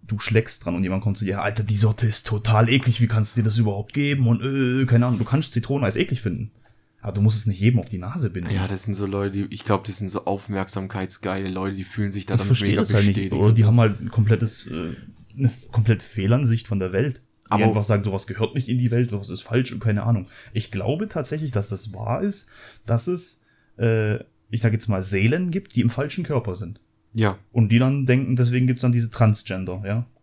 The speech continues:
Speaker 1: Oh, oh
Speaker 2: Ja.
Speaker 1: Gott. Darf ich dir eine, soll ich dir eine peinliche Geschichte erzählen?
Speaker 2: Hau raus.
Speaker 1: Eine richtig peinliche Geschichte.
Speaker 2: Ja, mach.
Speaker 1: Ich weiß nicht, ob das überhaupt jemand weiß.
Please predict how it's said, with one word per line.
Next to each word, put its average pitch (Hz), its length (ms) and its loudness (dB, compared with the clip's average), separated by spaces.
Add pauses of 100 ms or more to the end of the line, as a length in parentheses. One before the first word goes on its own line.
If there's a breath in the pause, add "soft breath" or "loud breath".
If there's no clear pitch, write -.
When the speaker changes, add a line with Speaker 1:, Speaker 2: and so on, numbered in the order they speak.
(160)
Speaker 1:
Oh, 120 260 6
oh 107 40 4
Speaker 2:
Ja. 101 80 0
Speaker 1:
Gott. - 240 -4 (320)
Darf 117 140 0
ich 117 60 -4
dir 117 100 -4
eine, 113 240 -2
soll 123 180 0
ich 123 60 0
dir 127 60 0
eine 113 80 2
peinliche 117 300 0
Geschichte 101 260 -6
erzählen? 104 260 -4
Speaker 2:
Hau 127 80 2
raus. 143 340 -6
Speaker 1:
Eine 113 220 2
richtig 120 260 -2
peinliche 95 260 -6
Geschichte. 107 200 0
Speaker 2:
Ja, - 20 2
mach. 110 160 0
Speaker 1:
Ich 110 120 0
weiß 113 100 4
nicht, 110 80 2
ob 82 60 -6
das 98 100 -10
überhaupt 98 240 -2
jemand 98 200 -2
weiß. 98 280 -4